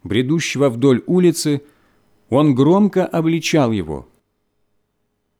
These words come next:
«До каких пор вы будете растрачивать время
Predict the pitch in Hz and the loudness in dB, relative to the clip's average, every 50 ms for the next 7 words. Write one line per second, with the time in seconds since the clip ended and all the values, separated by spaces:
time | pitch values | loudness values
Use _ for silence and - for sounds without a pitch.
0 | _ _ - 90 80 113 131 131 - 151 147 143 - 180 190 180 - - _ _ | _ _ -14 -8 -4 -2 -2 0 0 -2 -2 -2 -2 -4 -4 -4 -4 -8 _ _
1 | - 147 170 180 175 165 147 160 165 143 127 131 160 175 156 160 151 - 165 156 | -4 -2 0 0 -2 -2 -2 -2 -2 -2 -2 -2 -2 -2 -2 -4 -2 -2 -2 -2
2 | 151 139 - - - 131 143 156 160 156 - 160 151 147 143 - 113 104 113 139 | -2 -2 -4 -6 -6 -2 -2 -2 -2 -2 -2 -2 -2 -2 -2 -4 -6 -2 0 2
3 | 160 165 156 156 151 147 143 | 2 2 2 2 0 -2 -4